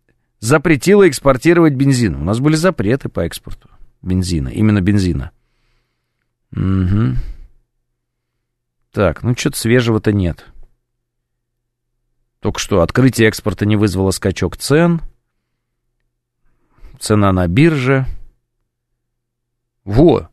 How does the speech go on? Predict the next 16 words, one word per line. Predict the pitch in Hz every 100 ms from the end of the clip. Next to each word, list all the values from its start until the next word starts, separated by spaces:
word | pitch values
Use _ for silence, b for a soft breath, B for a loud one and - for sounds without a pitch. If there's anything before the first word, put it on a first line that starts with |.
| _
сколько | - 175 175 -
стоит | - 160 120
литр | 135 120 113
бензина | 104 113 104 104 95
здесь, | 98 165 226 - _
и |
сколько | - - 151 104
литр | 98 127 98
бензина | 87 92 95 117
в | 90
других | 85 82 101
странах | - 64 62 71
стоит. | - - - - _
Ну-ка, | 104 131 98
ну-ка, | 73 62 -
ну-ка. | - 50 -